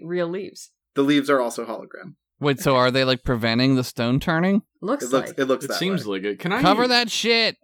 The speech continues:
Speaker 4: Can I, uh,
Speaker 3: Cover yourself in leaves. <laughs>
Speaker 4: Well, we need to figure out what type of leaf it is first, or else we're just gonna be, like, loinclothing it up.
Speaker 3: Yeah,
Speaker 4: So
Speaker 3: loincloth it up.
Speaker 4: <laughs> I'm
Speaker 3: It could be poison ivy.
Speaker 4: <laughs>
Speaker 1: Tiger
Speaker 4: I'm
Speaker 1: maple.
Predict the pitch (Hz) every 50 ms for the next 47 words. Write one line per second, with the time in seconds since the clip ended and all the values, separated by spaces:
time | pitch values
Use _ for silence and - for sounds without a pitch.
0 | _ _ - - 185 202 220 233 233 214 185 208 226 254 254 240 247 - 254 240
1 | 233 240 233 226 226 233 240 247 240 220 220 233 208 - - - - _ _ -
2 | 170 180 208 220 233 214 190 - 247 220 196 170 160 139 131 135 139 135 - 151
3 | 139 135 127 117 113 110 120 123 127 - - 120 107 110 120 120 104 90 - -
4 | - 117 113 107 95 95 - - 117 107 107 107 - 117 107 110 110 - - 113
5 | 107 101 104 104 104 101 98 98 95 92 98 113 107 110 110 107 107 104 - 110
6 | 101 101 95 - 104 95 92 98 104 107 101 98 95 _ _ _ _ _ _ _
7 | _ _ - 120 120 135 - 131 - - 160 160 160 - - 370 - - - -
8 | - - - - - - - 196 190 190 190 190 180 180 190 190 190 196 202 208
9 | 214 226 233 240 233 220 175 - 156 151 147 165 165 220 208 202 185 175 - 196
10 | 190 196 190 196 202 202 208 214 220 220 208 180 151 120 - - - 160 - -
11 | - - - 170 170 - - 202 - - 277 302 254 269 240 156 160 170 175 170
12 | - 127 -